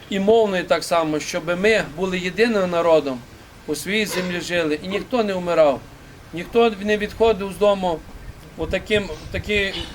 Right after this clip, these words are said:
таким чином саме. А ми могли по-християнськи провадити своє життя, і з Богом жити, і з Богом відходити у вічність до, а вони будуть дивитися далі з небес уже на нас, що ми будемо далі робити, як ми будемо поступати, як ми далі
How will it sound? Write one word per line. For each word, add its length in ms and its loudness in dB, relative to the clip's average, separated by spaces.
таким 340 -2
чином 420 -2
саме. 340 -2
А 100 2
ми 180 -2
могли 440 0
по-християнськи 880 -6
провадити 480 0
своє 260 -4
життя, 480 -2
і 120 -4
з 60 -10
Богом 360 2
жити, 300 0
і 20 0
з 40 -6
Богом 240 0
відходити 400 -6
у 40 -6
вічність 420 -6
до, 200 2
а 80 2
вони 200 2
будуть 260 -4
дивитися 500 0
далі 240 2
з 100 -8
небес 400 2
уже 220 -4
на 120 -4
нас, 340 -2
що 140 -4
ми 100 0
будемо 280 -6
далі 180 4
робити, 420 0
як 160 0
ми 80 -6
будемо 280 -6
поступати, 640 -2
як 120 -6
ми 100 -6
далі 160 -2